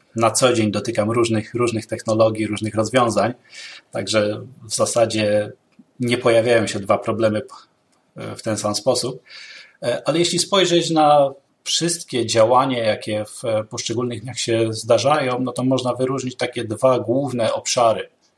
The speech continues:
Jeden obszar to jest, e, ten związany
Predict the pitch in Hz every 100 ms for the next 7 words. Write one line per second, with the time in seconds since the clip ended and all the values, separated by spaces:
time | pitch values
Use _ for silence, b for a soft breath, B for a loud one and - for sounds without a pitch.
0 | _ _ _ _ _ _ _ 131 120 120
1 | 131 127 - 131 123 120 117 110 - 120
2 | 107 113 110 120 123 110 113 117 110 117
3 | 113 113 113